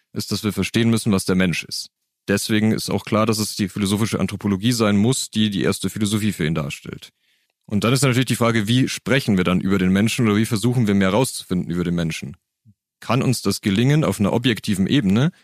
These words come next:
dass wir uns einfach anschauen, wie sehen Menschen aus, wie verhalten sich Menschen, das beobachten und dann irgendwie, wie es eine empirische Wissenschaft machen würde,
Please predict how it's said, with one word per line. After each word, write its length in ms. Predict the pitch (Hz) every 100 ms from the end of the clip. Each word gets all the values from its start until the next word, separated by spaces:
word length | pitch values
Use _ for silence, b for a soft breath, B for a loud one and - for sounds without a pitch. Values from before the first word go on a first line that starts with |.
| b b _
dass 160 | 98 -
wir 80 | 104
uns 100 | 95
einfach 260 | 104 95
anschauen, 600 | 107 139 - 135 139 147 - _ -
wie 220 | 98 123
sehen 240 | 104 104
Menschen 320 | 98 98 -
aus, 280 | - 143 -
wie 80 | 104
verhalten 440 | 92 90 131 143
sich 160 | 131 127
Menschen, 500 | 123 135 - 135 135 b b -
das 140 | 98
beobachten 680 | - 78 135 143 - - 120
und 240 | 104 -
dann 160 | 104 110
irgendwie, 520 | 104 104 101 101 101 - _ _ _ -
wie 80 |
es 100 | 120
eine 100 | 117
empirische 420 | 101 101 131 107 110
Wissenschaft 420 | - 131 135 -
machen 280 | 120 123 110
würde, 340 | 113 110 110